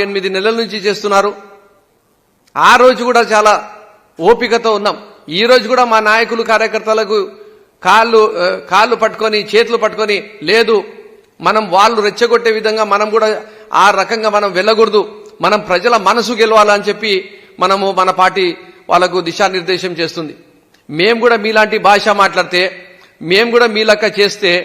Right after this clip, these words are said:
మీరు అసలు తెలుగుదేశం పార్టీ వాళ్ళు కానీ, పవన్ కళ్యాణ్ కానీ ఎక్కడైనా తిట్ట-,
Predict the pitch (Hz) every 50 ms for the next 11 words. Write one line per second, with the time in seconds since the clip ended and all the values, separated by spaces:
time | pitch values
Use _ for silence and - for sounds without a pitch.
0 | - - - - - _ _ - 170 185 226 233 220 214 220 247 226 175 214 208
1 | 220 233 220 226 202 208 226 202 185 208 202 190 208 202 202 196 196 185 196 214
2 | 220 214 202 202 202 214 214 208 214 208 208 202 196 185 202 214 214 202 190 185
3 | 202 208 214 208 - 180 170 208 202 190 175 - - - - - - 170 165 156